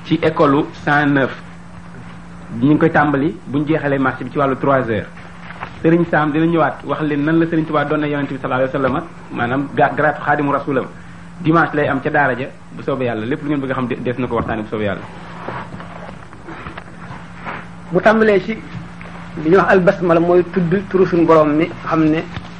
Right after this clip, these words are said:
Speaker 2: ci alxuraan lañ ko gënee, mais bismillahir rahmanir rahim. Ndax Yonent bi sallallahu alayhi wasallam ne bépp mbir boo xam ne lu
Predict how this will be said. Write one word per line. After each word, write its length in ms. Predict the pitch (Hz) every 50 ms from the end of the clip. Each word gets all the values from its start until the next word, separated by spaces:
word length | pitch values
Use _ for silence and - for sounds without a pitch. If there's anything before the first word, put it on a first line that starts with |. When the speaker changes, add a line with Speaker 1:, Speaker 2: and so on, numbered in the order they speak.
| - - -
Speaker 2:
ci 60 | - 175
alxuraan 340 | 170 170 - 185 160 143
lañ 100 | 147 151
ko 80 | 151 156
gënee, 240 | 151 156 156 151 147
mais 140 | 151 151 143
bismillahir 500 | 151 160 - 170 147 147 143 131 131 131
rahmanir 340 | 147 143 147 135 131 135 131
rahim. 240 | 135 135 139 131 123 - - - - - - - - - - - - -
Ndax 180 | - - - -
Yonent 260 | 151 156 160 165 165
bi 80 | 165 160
sallallahu 280 | 156 - 151 139 139 131
alayhi 140 | 135 143
wasallam 40 | 151 147
ne 420 | 135 123 - - - - 135 135
bépp 220 | 175 190 185 - -
mbir 220 | 170 175 165 180 165 147 -
boo 140 | 165 160
xam 160 | 160 - 160 156 143 139
ne 160 | 135 135 156 - - -
lu 100 | 170 156